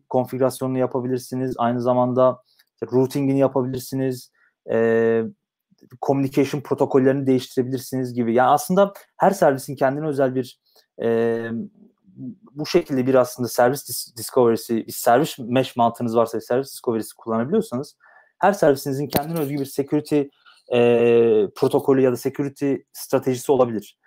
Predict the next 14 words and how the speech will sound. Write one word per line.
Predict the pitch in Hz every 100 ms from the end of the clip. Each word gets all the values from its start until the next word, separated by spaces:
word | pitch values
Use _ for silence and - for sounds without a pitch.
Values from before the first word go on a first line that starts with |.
| _ _
Ama | 190 185
benim | 214
fikrim, | 208 139 - 180 185 131
e, | 123 120 123 123 - _ _ _ _ _ _
her | - 143
ne | 156
kadar | 147 131 120
bu | 127 127 -
H | 120
T | - 127
T | - 127
P | - 139
S | 143
haberleşme | 127 120 117 113 - 120 113